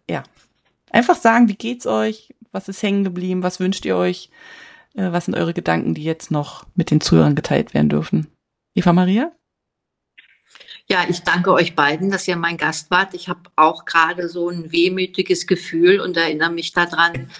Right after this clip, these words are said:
Speaker 2: an diese, an diese schönen Abende und an die vielen Themen. Also merke das auch gerade, dass wieder so, ja, so ein bisschen Verknalltsein in das Ganze einfach entsteht. Und, äh,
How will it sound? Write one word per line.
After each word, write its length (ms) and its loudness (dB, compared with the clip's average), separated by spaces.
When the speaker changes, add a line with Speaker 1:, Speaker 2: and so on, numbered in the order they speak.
Speaker 2:
an 160 0
diese, 500 2
an 100 -2
diese 220 -2
schönen 360 0
Abende 520 0
und 160 -6
an 140 -4
die 100 -10
vielen 320 0
Themen. 540 0
Also 400 -8
merke 340 -2
das 200 -12
auch 240 -8
gerade, 260 -2
dass 200 -8
wieder 220 -2
so, 320 0
ja, 180 2
so 100 2
ein 20 0
bisschen 240 -2
Verknalltsein 1080 0
in 140 -12
das 200 -14
Ganze 340 -8
einfach 360 -12
entsteht. 640 -4
Und, 420 -14
äh, 120 -8